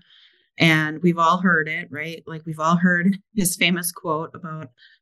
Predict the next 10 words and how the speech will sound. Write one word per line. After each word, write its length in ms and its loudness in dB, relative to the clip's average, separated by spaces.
"We 120 6
all 160 2
do 160 -6
better 320 -10
when 200 -18
we 120 -12
all 140 -6
do 160 -14
better." 460 -10
And 400 2